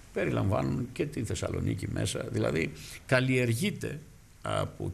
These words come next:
κύκλους εκεί ένας επεκτατισμός. Αυτός ο επεκτατισμός πρέπει να μπει φρένο. Πρέπει κάποτε να καταλάβουμε όλοι ότι αυτά τα σύνορα που κληρονομήσαμε,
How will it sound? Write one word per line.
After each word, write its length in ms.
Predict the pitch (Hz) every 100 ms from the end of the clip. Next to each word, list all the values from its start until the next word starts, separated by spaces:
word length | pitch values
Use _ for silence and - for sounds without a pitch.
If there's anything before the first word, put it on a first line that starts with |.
| -
κύκλους 640 | 165 151 101 95 - - -
εκεί 500 | 90 - 139 151 - - - -
ένας 260 | 147 139
επεκτατισμός. 800 | 117 104 - 92 101 98 - - - - -
Αυτός 340 | 127 233 -
ο 40 | -
επεκτατισμός 720 | - - 95 95 127 123 -
πρέπει 400 | - 117 110 120 - - - -
να 120 | 85
μπει 140 | -
φρένο. 360 | 92 85 76 57 - - - - -
Πρέπει 240 | 202 170
κάποτε 380 | 127 147 143 131
να 80 | 120
καταλάβουμε 460 | 101 104 107 95 101
όλοι 140 | 87
ότι 160 | 85 -
αυτά 260 | - 190
τα 100 | 185
σύνορα 340 | - 156 139 123
που 80 | 104
κληρονομήσαμε, 800 | 98 95 87 95 104 - 90